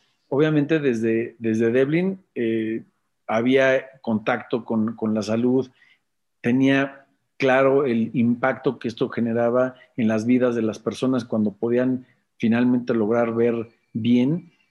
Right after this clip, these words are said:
Eh, cuando yo me involucro en el pa-,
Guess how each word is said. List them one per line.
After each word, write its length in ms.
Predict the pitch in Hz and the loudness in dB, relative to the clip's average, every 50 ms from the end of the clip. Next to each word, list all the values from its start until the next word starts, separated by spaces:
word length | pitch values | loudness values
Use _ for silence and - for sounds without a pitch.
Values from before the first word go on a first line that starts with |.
| _ _ _ _ | _ _ _ _
Eh, 340 | 135 123 120 120 127 127 - _ | -4 -2 -2 -2 -4 -6 -8 _
cuando 500 | - - 127 120 117 110 117 117 110 110 - | -6 -4 -2 0 0 0 0 -2 -2 -4 -4
yo 120 | 123 127 | -2 -2
me 360 | 123 131 127 127 127 127 127 - | 0 2 2 2 2 0 -2 -4
involucro 520 | - 120 117 120 123 127 139 139 - 139 131 | -2 -2 0 2 2 2 2 2 0 0 0
en 60 | 123 | 0
el 80 | 113 104 | 0 0
pa-, 280 | - 120 117 110 - | -2 -2 -4 -4 -8